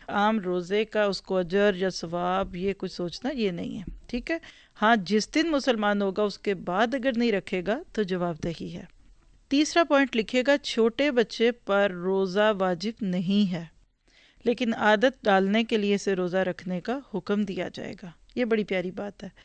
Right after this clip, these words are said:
सहाबियात का ये अमल हमें अहादीस से मिलता है। छोटे-छोटे बच्चों को रोज़ा रखवाती थी और कहती हैं कि हम उनको मस्जिद में लाते और जब वो खाना मांगते तो हम उनको खिलौना देते।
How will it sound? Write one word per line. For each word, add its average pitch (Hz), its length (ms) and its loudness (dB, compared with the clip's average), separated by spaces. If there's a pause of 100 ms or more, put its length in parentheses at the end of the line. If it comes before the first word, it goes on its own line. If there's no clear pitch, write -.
(240)
सहाबियात 226 560 4
का 233 80 0
ये 214 100 2
अमल 185 240 -2
हमें 185 160 -4
अहादीस 180 380 -4
से 190 120 -4
मिलता 185 340 -4
है। 226 60 -2
छोटे-छोटे 220 400 -4
बच्चों 196 300 -4
को 208 120 -2
रोज़ा 180 240 0
रखवाती 214 500 -2
थी 254 240 -6 (380)
और 202 180 4
कहती 214 320 0
हैं 240 160 2
कि 240 80 0
हम 214 120 2
उनको 202 220 -2
मस्जिद 196 340 -2
में 220 140 2
लाते 220 360 2
और 240 140 2
जब 208 180 2
वो 208 120 0 (220)
खाना 208 340 4
मांगते 254 440 4
तो 247 100 -4
हम 208 120 -2
उनको 196 240 -4
खिलौना 208 500 -2
देते। 190 380 -12